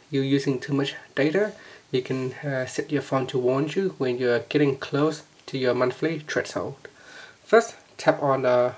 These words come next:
home key to go back to your home screen, and then swipe down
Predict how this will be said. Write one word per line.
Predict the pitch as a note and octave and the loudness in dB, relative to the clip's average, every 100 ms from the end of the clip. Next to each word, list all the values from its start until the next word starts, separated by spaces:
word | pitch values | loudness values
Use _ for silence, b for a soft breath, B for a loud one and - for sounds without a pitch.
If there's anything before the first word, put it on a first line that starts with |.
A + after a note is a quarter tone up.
| - | -4
home | C3+ B2 | -4 -2
key | - C3+ - - _ _ | -2 -2 -2 -20 _ _
to | - | -12
go | C#3+ C#3 | -2 0
back | D#3+ E3+ - | 0 -4 -4
to | - | -6
your | B2+ | -6
home | B2 D#3 | -4 -8
screen, | D3+ A#3 B3 - B B B B B B - | -2 -2 -2 -8 B B B B B B -6
and | C#3 | -2
then | D#3 G3 G#3 - _ _ _ _ - | 4 4 2 -4 _ _ _ _ -18
swipe | - D#3+ D#3+ D#3 | -4 2 2 6
down | G3 A3+ | 6 6